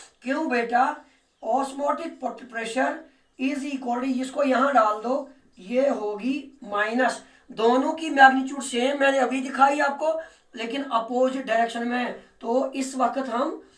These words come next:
इसको, पानी की entry को रोकते हैं।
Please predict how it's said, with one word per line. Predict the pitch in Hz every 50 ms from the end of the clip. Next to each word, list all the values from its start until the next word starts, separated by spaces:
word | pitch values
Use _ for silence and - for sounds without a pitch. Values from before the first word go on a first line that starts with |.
| _ _ -
इसको, | 254 233 - - - - 269 277 -
पानी | - 233 240 254 269 277 262
की | - 285 285 - -
entry | 214 220 226 226 226 233 226
को | 220 - 240 233 262 311 320 320 - - _ _ _ - -
रोकते | 185 180 196 220 226 240 254 254 262 262 - - - 254 247 247 233
हैं। | 220 226 220 196 170 - - _ _